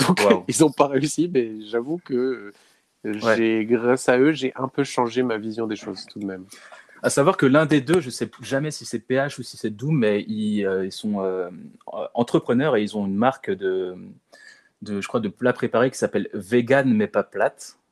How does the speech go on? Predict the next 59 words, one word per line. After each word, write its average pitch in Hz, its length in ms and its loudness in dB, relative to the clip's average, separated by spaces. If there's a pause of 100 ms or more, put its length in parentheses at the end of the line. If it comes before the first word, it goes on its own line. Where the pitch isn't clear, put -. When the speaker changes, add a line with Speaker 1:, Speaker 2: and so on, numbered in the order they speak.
(160)
Speaker 2:
Et 90 200 -8
Speaker 1:
Ouais, 90 60 -4
Speaker 2:
ça 143 200 6
Speaker 1:
c'est 95 120 -2
Speaker 2:
doit 104 80 2
Speaker 1:
ça. 135 140 4
Speaker 2:
me 135 40 0
faire 98 160 0
beaucoup 127 300 -2
rire 120 180 4
à 104 60 6
chaque 113 220 -4
fois, - 240 -6 (140)
même 92 180 -8
si - 140 -16
je, 156 60 -2
Speaker 1:
Ouais. 175 200 2
Speaker 2:
je - 100 -8
m'attends 104 240 -2
à 101 40 -4
chaque 107 140 -4
Speaker 1:
Et 131 60 6
Speaker 2:
fois 110 80 4
à - 20 6
la 98 60 4
Speaker 1:
c'est 95 40 -2
Speaker 2:
blague. 104 180 -2
Mais 101 140 0
Vegan 113 320 2
mais 123 100 4
pas - 140 -2
plate, 147 320 2
ils 120 80 0
l'utilisent 123 380 -6
comme, 107 200 2
euh, 101 220 0 (100)
c'est - 220 -8
plate, 120 180 0
ça 98 100 -2
veut 98 60 0
dire 95 120 0
c'est - 140 -8
chiant 127 200 -4
en 117 60 -2
fait. - 260 -6 (600)
Et 104 100 2
Speaker 1:
Oui. 143 80 4
Speaker 2:
donc, 104 160 0
euh, 104 60 -2
vraiment, 107 260 4
la 107 100 6
marque 110 160 2
s'appelle 104 300 -2
Vegan 110 420 -2
mais 110 120 -6
pas 110 180 -4
plate. 110 380 -6
Speaker 1:
<laughs> - 280 -12
Ouais, 214 160 6